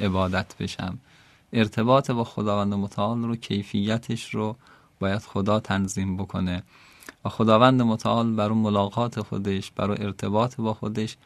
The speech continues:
چارچوب خاص مشخص کرده و از ما خواسته که در همون چارچوب حرکت بکنیم. عمل اندکی که بر اساس سنت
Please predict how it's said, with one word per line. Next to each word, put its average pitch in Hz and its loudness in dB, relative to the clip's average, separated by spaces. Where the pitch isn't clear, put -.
چارچوب 107 0
خاص - 0
مشخص 101 -4
کرده 95 -2
و 107 0
از 107 8
ما 131 6
خواسته 113 0
که 135 -2
در 110 6
همون 120 0
چارچوب 107 -2
حرکت 98 -4
بکنیم. 92 -2
عمل 117 6
اندکی 113 4
که 101 -2
بر - 6
اساس 113 0
سنت 110 2